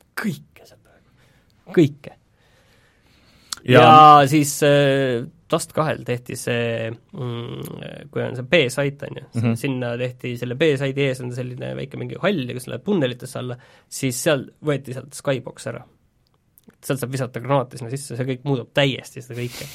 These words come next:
Speaker 2: Aga kas see uuendus tuli välja juba või see
Speaker 1: Jaa,
Speaker 2: tuleb?
Speaker 1: see tuli välja eile juba.
Speaker 2: Ka-,
Speaker 1: Üleeile
Speaker 2: kuidas,
Speaker 1: nüüd
Speaker 2: kuidas
Speaker 1: juba.
Speaker 2: siis, äh, kogukond
Speaker 1: Ma
Speaker 2: seda
Speaker 1: ei
Speaker 2: on vastu võtnud?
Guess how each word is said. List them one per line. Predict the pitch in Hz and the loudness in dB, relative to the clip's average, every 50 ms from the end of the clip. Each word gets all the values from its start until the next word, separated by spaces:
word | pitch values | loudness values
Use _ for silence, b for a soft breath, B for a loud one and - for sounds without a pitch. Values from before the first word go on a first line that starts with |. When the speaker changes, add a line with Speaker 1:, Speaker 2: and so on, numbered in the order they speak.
| B B B B B B B B 220 147 B | B B B B B B B B -12 -2 B
Speaker 2:
Aga | 135 127 | 2 6
kas | 120 156 160 | 6 6 6
see | 170 160 | 8 8
uuendus | 170 214 180 135 135 - | 10 8 8 8 4 4
tuli | - 135 135 | 6 6 8
välja | 127 156 208 226 190 131 | 10 10 10 10 10 10
juba | 123 117 117 113 | 10 10 10 8
või | 113 117 | 6 4
see | 117 | 4
Speaker 1:
Jaa, | 110 127 | 6 6
Speaker 2:
tuleb? | 123 104 | 6 6
Speaker 1:
see | 139 143 143 | 4 2 2
tuli | 143 139 139 | 4 4 4
välja | 143 143 131 127 | 4 4 4 2
eile | 131 127 120 113 | 0 0 -2 -4
juba. | 113 117 117 123 120 - | -6 -8 -8 -10 -12 -4
Speaker 2:
Ka-, | - 120 123 123 123 120 | 0 2 4 6 6 6
Speaker 1:
Üleeile | 139 143 | 6 6
Speaker 2:
kuidas, | 160 165 165 117 | 6 6 6 2
Speaker 1:
nüüd | 117 117 | 2 2
Speaker 2:
kuidas | 131 170 170 151 | 4 6 6 6
Speaker 1:
juba. | - 127 120 | 4 2 0
Speaker 2:
siis, | - - | 4 6
äh, | 127 113 113 113 110 110 110 110 107 104 | 6 8 8 8 6 6 6 4 4 2
kogukond | - 151 143 120 117 113 107 | 2 2 2 2 2 0 0
Speaker 1:
Ma | 120 | 0
Speaker 2:
seda | 135 147 - | 2 2 4
Speaker 1:
ei | 110 | 4
Speaker 2:
on | 110 113 | 6 4
vastu | 110 - - 110 | 4 4 4 0
võtnud? | 107 - 104 87 | 0 0 -4 -6